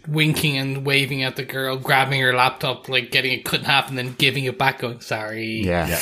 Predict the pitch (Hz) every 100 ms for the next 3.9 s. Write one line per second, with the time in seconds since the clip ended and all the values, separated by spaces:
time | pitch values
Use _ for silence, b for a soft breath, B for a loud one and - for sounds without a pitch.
0 | - 95 85 - 104 113 107 104 92 107
1 | 101 92 90 101 92 87 85 85 80 78
2 | 80 76 80 - - 73 78 - - _
3 | _ 175 175 175 92 80 85 80